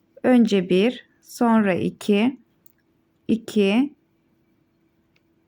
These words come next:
iki, iki olarak çıktım.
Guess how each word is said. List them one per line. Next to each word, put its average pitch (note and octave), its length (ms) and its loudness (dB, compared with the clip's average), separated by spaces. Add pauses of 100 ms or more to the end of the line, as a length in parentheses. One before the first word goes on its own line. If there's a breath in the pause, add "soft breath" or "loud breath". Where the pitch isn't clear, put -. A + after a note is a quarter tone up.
(120)
iki, A#3 640 -2 (540)
iki A3+ 220 -4
olarak F3 460 -2
çıktım. - 560 -4